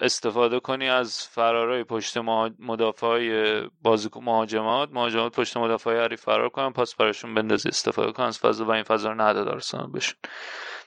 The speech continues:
نیمه دوم یکم بهتر شدن از نظر خواست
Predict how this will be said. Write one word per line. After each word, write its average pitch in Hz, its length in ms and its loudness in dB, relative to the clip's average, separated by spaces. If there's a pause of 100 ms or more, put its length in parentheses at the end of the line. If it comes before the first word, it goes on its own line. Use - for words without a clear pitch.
نیمه 139 260 0
دوم 165 340 2
یکم 180 580 0
بهتر 156 440 2
شدن 170 500 0
از 117 260 -4
نظر 131 520 2 (640)
خواست - 880 -2